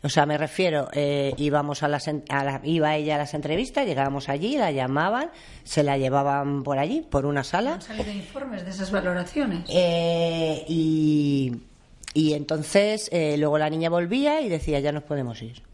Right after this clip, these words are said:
Speaker 1: Y allí ya no había nadie para que dijera, "Pues que pase", o sea, porque
Speaker 2: Que pase
Speaker 1: un
Speaker 2: el,
Speaker 1: claro,
Speaker 2: la persona
Speaker 1: porque, eh,
Speaker 2: responsable.
Speaker 1: eh, el T L P, bueno, como me imagino todas las enfermedades mentales, una cosa es lo que cuenta el enfermo y otra cosa es lo que cuenta la familia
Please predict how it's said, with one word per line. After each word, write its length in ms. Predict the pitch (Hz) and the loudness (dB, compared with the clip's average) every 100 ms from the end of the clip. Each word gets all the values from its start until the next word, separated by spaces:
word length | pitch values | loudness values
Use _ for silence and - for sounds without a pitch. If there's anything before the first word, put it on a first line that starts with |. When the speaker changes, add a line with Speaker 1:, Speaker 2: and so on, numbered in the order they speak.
| - - - - - | -20 -20 -20 -20 -6
Speaker 1:
Y 140 | - 143 | 2 4
allí 220 | 139 156 | 2 2
ya 120 | 160 | 2
no 80 | 160 | 2
había 240 | 160 156 | 0 0
nadie 280 | 160 196 220 | 0 -2 -2
para 180 | 185 151 | -2 0
que 80 | 143 | -2
dijera, 280 | 131 131 | -4 -8
"Pues 200 | 120 113 | -8 -14
que 160 | - 117 | -14 -10
pase", 400 | 135 131 - 202 - - - - | -6 -4 -4 -6 -10 -10 -10 -8
o 60 | |
sea, 140 | - 147 | -6 -4
porque 220 | 139 147 | -4 -2
Speaker 2:
Que 40 | |
pase 200 | 208 185 | -2 -2
Speaker 1:
un 60 | 233 | -2
Speaker 2:
el, 440 | 226 226 226 220 | -2 -2 -4 -4
Speaker 1:
claro, 260 | 202 240 294 | 0 2 2
Speaker 2:
la 60 | |
persona 340 | - 185 247 220 | -2 -2 0 0
Speaker 1:
porque, 140 | 220 | -2
eh, 20 | 170 | -4
Speaker 2:
responsable. 400 | 208 190 285 156 | -6 -4 -4 -2
Speaker 1:
eh, 60 | 156 | -2
el 120 | 151 | -2
T 100 | 180 | -2
L 140 | 208 208 | -2 0
P, 300 | 240 285 320 - - - | 0 0 -4 -16 -20 -20
bueno, 380 | - 143 170 147 | -8 0 0 0
como 220 | 143 143 | -2 -2
me 60 | 143 | 0
imagino 400 | 139 131 170 170 | 0 -2 0 0
todas 160 | 175 180 | 0 -2
las 80 | 175 | -4
enfermedades 520 | 175 180 180 180 180 | -6 -2 0 0 -2
mentales, 540 | 180 180 214 240 269 | -4 0 0 0 -4
una 280 | - 170 165 | -2 0 0
cosa 220 | 190 214 151 | -2 -4 -4
es 60 | |
lo 140 | 143 151 | -4 -4
que 120 | 175 | -2
cuenta 360 | 196 190 190 | 0 0 2
el 80 | 185 | 0
enfermo 720 | 185 175 247 254 262 359 - - - - | 0 -2 -2 0 0 0 -4 -16 -18 -2
y 140 | 151 | 2
otra 320 | 160 185 185 | 2 2 0
cosa 400 | 190 208 254 285 320 | -2 -6 -4 -6 -2
es 180 | 175 175 | -4 -2
lo 140 | 185 | -2
que 100 | 156 | -2
cuenta 320 | 147 147 139 | -2 -2 -2
la 100 | 127 | -4
familia 640 | 120 127 147 277 202 117 | -6 -4 -2 -2 -2 -6